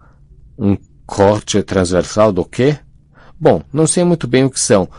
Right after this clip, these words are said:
mas aparentemente ele e a filha viajam muito nas férias, para procurá-los." Harry sentiu que não estava sendo muito convincente ao explicar Luna e o pai.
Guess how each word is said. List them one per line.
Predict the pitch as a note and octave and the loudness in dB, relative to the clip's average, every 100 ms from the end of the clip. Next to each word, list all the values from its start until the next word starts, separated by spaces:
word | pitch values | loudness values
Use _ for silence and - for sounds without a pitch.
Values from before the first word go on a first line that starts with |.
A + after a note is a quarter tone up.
| - | -12
mas | A#2 A#2+ | -2 0
aparentemente | C3+ C#3 C#3 B2+ B2 A#2+ C#3 - - | 0 0 0 0 -2 0 0 -4 -6
ele | A2+ D#3+ D#3 | -2 2 4
e | |
a | A2+ | 4
filha | - D3+ D#3+ B2 | 2 -2 2 2
viajam | G2 A2 A#2+ - C#3+ | 0 0 0 0 0
muito | C3+ C3+ E3+ D#3+ | 2 2 2 0
nas | G#2+ F#2 | -2 -2
férias, | - G2 E2+ D2 - | 0 0 0 -4 -6
para | - F#3+ | -4 -2
procurá-los." | F#3+ F3 D#3 B2 A#2 G2 - - _ _ _ _ _ _ _ | -4 -2 2 4 4 2 -6 -16 _ _ _ _ _ _ _
Harry | - C3+ D#3+ A2+ | -10 -4 -2 -2
sentiu | - G2+ - C3 | -2 -4 -2 -2
que | B2 | 0
não | A2+ A#2+ | 0 0
estava | A2 - B2 A#2 | -2 -2 0 0
sendo | G#2 C3+ B2 | -2 -2 0
muito | A2+ D3 - | 0 -2 -2
convincente | C#3+ B2 G#2+ - A#2 G2+ | -2 0 0 0 -2 -2
ao | |
explicar | F2 - G#2 - G2 | -4 -6 -6 -2 0
Luna | G2 G#2+ B2 B2 | 0 0 -2 -4
e | G#2+ | -4
o | A2 | -2
pai. | - D#2 C#2+ | -2 -4 -4